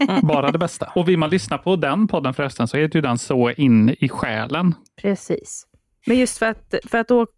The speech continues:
Speaker 3: återgå till det här, eh, avsnittet då med Agneta Sjödin, så pratar ni ju
Speaker 1: Mm.
Speaker 3: väldigt mycket om det här med andekontakt och framförallt det här med spöken och vad är skillnaden och vad ska man tänka på och så vidare. Så att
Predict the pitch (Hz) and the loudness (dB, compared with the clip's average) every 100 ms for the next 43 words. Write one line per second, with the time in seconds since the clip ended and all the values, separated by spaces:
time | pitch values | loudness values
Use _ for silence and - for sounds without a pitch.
0 | _ 233 220 190 185 - 185 185 190 190 | _ 0 2 0 0 -2 -2 0 0 0
1 | 165 156 147 147 143 - 208 202 160 180 | 0 0 0 2 2 2 0 0 -2 -6
2 | 170 277 285 190 180 170 160 175 175 175 | -4 -2 0 0 0 0 -2 -2 -4 -4
3 | - 190 214 262 254 202 - 220 190 - | -4 -2 2 2 2 -2 -2 -2 -2 -2
4 | 190 220 226 240 262 208 - 202 - - | -2 2 4 4 2 0 -2 -2 -2 -4
5 | 170 170 175 151 147 147 190 190 175 - | -2 -2 -2 -2 -2 -2 0 0 -2 -4
6 | - 160 - 165 - _ 160 160 156 156 | -4 -6 -4 -8 -10 _ -4 -2 -2 -4
7 | - 175 185 160 165 175 156 151 - 190 | -6 -6 -4 -4 -4 -4 -4 -8 -4 0
8 | 175 160 147 - 156 160 156 156 165 156 | 0 0 -2 -8 -6 -6 -6 -8 -4 -4
9 | 156 180 170 151 160 151 156 160 160 165 | -2 -2 -2 -4 -6 -4 -4 -4 -4 -4
10 | 160 - - - _ 185 170 190 170 180 | -6 -10 -20 -20 _ -4 -2 -4 -2 -2
11 | 175 156 147 151 214 - 277 277 190 156 | -2 -4 -6 -4 -4 -2 0 0 2 -2
12 | 165 190 | 0 -2